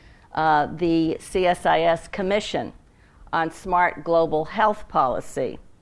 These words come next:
whose recommendations are both innovative and persuasive, uh, and we look forward,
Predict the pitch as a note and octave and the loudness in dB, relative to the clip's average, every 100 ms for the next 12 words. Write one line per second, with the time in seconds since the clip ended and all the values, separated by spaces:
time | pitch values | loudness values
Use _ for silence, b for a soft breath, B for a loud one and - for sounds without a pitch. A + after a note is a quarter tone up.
0 | b b b b _ F#3+ E3+ E3+ F3 F#3 | b b b b _ -4 -4 -2 0 0
1 | G3+ F3+ F3 F3 F3+ F#3+ G#3+ F#3+ F#3+ F#3 | 0 -2 0 2 2 0 -4 -4 -4 -4
2 | F#3+ D3 C#3+ D3 E3 E3+ - - F#3+ G3 | -4 -2 -2 0 0 -2 -4 -12 -8 -2
3 | G3+ G3 F#3+ F#3+ G3 F#3 E3 C3+ - D3 | -2 0 0 0 -2 -4 -4 -6 -6 -8
4 | - F3 F3+ F3+ F3+ E3+ F3 - b b | -2 0 0 0 0 0 0 -6 b b
5 | b b b - D3+ D#3 - F3 F3+ F#3+ | b b b -4 -2 -2 -4 -4 -2 -2
6 | G#3 - A#3+ A#3 G3 C3+ F2+ | -2 0 4 4 4 0 -4